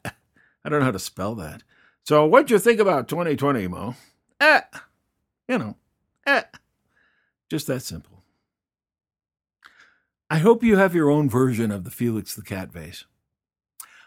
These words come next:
I hope that you are feeling well. I hope that you are optimistic about where we are headed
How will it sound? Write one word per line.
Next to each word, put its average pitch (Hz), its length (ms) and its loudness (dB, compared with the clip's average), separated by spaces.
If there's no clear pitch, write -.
I 143 120 2
hope 175 340 0
that 160 160 -4
you 156 160 2
are 131 140 0
feeling 113 760 -2
well. 107 480 -12
I 123 100 -4
hope 143 320 2
that 143 200 -4
you 135 160 0
are 123 220 -4
optimistic 127 1120 -2
about 117 340 -4
where 135 260 2
we 139 220 0
are 110 140 -2
headed 104 480 -8